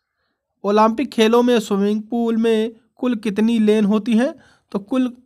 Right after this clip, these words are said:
जो है इनमें आठ लेन होती हैं। ओलंपिक मसाल किस पदार्थ से प्रज्वलित की जाती है?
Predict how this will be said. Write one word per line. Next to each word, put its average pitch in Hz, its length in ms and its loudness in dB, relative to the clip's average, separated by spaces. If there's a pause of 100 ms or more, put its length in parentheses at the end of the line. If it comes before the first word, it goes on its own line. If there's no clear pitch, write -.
(100)
जो 196 160 -2
है 190 180 2
इनमें 202 460 0 (160)
आठ 190 320 -4
लेन 156 200 -2
होती 131 340 -4
हैं। 123 260 -12 (520)
ओलंपिक 214 560 2 (120)
मसाल 208 500 2
किस 220 240 -6
पदार्थ 185 440 0
से 196 260 -2
प्रज्वलित 196 540 -6
की 202 240 -8
जाती 185 360 -4
है? 214 240 -6